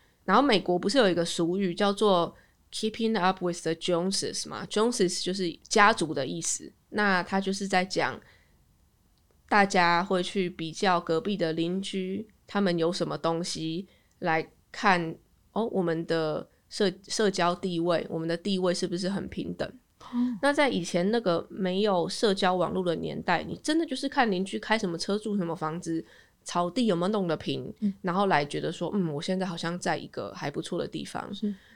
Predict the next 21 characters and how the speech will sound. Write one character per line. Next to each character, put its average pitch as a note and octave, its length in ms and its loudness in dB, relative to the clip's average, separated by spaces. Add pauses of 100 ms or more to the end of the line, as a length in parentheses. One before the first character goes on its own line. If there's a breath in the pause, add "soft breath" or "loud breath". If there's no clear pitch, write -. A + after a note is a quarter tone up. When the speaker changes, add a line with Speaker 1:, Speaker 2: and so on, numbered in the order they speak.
(120)
Speaker 1:
可 A3+ 140 2
是 C#4+ 100 -2
有 B3+ 140 4
了 F#3 100 2
社 A#3 160 2
交 G#3+ 180 2
网 F3 160 2
络 F#3+ 160 -2
之 F#3+ 220 -4
后， G#3 380 0 (640 soft breath)
你 G3 120 2
手 G3+ 180 2
机 G#3 160 -4
一 A#3 80 -4
打 D3+ 240 -2
开， E3 460 0 (220)
哇， G3 260 2
这 C4 140 0
个 G#3 120 4
人 E3+ 240 4
有 F3 240 -2